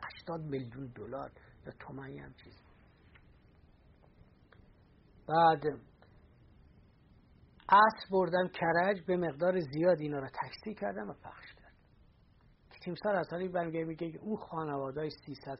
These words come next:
ساله بعضیا کار خودشون خودشون نمی‌کردن. تو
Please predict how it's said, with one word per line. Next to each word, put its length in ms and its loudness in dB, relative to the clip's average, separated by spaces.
ساله 260 -6
بعضیا 540 -2
کار 320 -8
خودشون 420 -10
خودشون 360 -14
نمی‌کردن. 600 -16
تو 180 -16